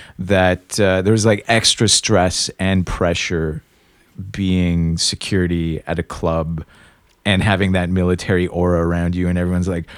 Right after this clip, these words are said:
"Oh, this guy, this guy is ex-Army, you know, don't mess with this guy." And then you,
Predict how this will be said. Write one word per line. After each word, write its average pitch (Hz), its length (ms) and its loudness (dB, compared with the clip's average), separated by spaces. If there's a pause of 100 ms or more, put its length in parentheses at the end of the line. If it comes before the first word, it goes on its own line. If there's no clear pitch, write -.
(260)
"Oh, 98 200 4
this 101 220 2
guy, 95 320 0
this 104 160 0
guy 110 220 4
is 98 320 2
ex-Army, 95 960 0 (260)
you 90 140 -2
know, 98 260 4
don't 98 380 0
mess 98 260 2
with 104 180 -2
this 92 240 -2
guy." 92 280 2
And 90 200 0
then 107 120 4
you, 113 160 2